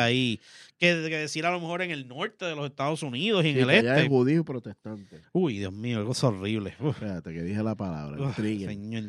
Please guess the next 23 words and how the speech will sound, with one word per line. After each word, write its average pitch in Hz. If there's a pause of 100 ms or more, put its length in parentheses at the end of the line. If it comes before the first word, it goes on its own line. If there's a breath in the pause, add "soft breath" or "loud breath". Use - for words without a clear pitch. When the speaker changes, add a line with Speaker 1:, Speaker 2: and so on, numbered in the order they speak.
Speaker 1:
Vamos 123
a 143
seguir, 107
vamos 123
a 185
Speaker 2:
Uf, 139
Speaker 1:
seguir. 107
Speaker 2:
esa 110
gente, 127
Speaker 1:
Entonces, 120
Speaker 2:
Dios. 156
Speaker 1:
¿qué 156
pasó 175
con 165
Biden? 113
Speaker 2:
Eh, 131
pues 127
mira, 170
dice 156
Speaker 1:
¿Ya? 131
Speaker 2:
que 160 (1000 loud breath)
parece 135
que 175